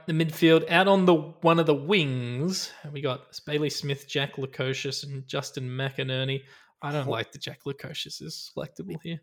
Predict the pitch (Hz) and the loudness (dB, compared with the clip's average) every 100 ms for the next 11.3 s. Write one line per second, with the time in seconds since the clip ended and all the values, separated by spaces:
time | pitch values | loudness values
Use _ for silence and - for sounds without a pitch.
0 | _ - 156 139 147 151 151 131 - - | _ -12 -8 -6 -4 -2 -2 -4 -14 -16
1 | 117 - 147 117 104 - - _ _ 92 | -12 -4 -4 -4 -14 -20 -20 _ _ -20
2 | 104 _ _ _ 127 95 95 120 _ _ | -20 _ _ _ -12 -8 -10 -12 _ _
3 | _ _ - 175 165 101 - 131 123 - | _ _ -8 -2 -2 -2 -4 -4 -4 -8
4 | 101 - 135 117 110 98 95 - 104 - | -10 -6 -6 -4 -4 -4 -8 -12 -16 -10
5 | 90 95 92 113 101 90 87 110 - - | -8 -8 -10 -8 -6 -6 -10 -14 -16 -14
6 | 101 92 87 87 92 _ _ _ _ _ | -10 -8 -10 -12 -16 _ _ _ _ _
7 | - 113 131 127 - 143 131 - 143 123 | -10 -4 -4 -6 -2 -2 -2 0 2 2
8 | 113 107 - 117 - 131 131 127 - 120 | 0 -2 -4 -4 -6 -6 -6 -6 -8 -8
9 | - 135 131 131 _ _ _ _ _ _ | -6 -6 -8 -10 _ _ _ _ _ _
10 | _ _ _ _ _ _ _ _ - 104 | _ _ _ _ _ _ _ _ -14 -12
11 | - 147 | -10 -12